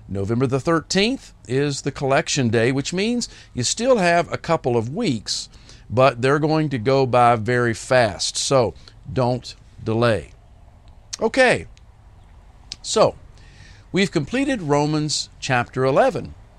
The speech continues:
And under normal circumstances, one would expect that we would just immediately go and open up chapter twelve. But we're not under normal circumstances right now,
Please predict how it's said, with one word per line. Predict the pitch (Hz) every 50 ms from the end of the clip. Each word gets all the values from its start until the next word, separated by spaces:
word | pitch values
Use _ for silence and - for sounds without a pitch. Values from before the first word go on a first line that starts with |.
| - - - - - - - - - - - - -
And | 170 190
under | 254 302 277 214
normal | 175 165 165 156 143
circumstances, | 131 - - 127 - 139 123 - - 131 113 117 - 151 151 160
one | 190 233 277 277
would | 233 185
expect | 156 - - - - - 131 113 107 117 120 - -
that | 120 120 120 127
we | 123 135 151 156
would | 135 135 113
just | 104 123 127 117 - - -
immediately | - 107 107 107 113 120 120 139 135 139 143 135
go | 117 104 120 120 127 165 208 208
and | 139 98 95 90 -
open | - 107 107 - 107 104
up | 107 110 - -
chapter | - - 101 101 98 - - 104
twelve. | - - - 165 160 160 156 131 101 85 80 - - - - - - - - - - - - - - - -
But | 139 147 160 190 247 269 - - -
we're | 135 139 143 147 160 196 240 269
not | 233 196 175 170 180 185 - - -
under | 135 151 175 175 139 127 131 151 165 156
normal | 131 131 127 127 127 131 139 143 147
circumstances | 147 - - 262 262 - 226 160 - - 139 131 120 113 - 107 104 - -
right | 117 110 104 -
now, | 117 113 110 107 110 175 233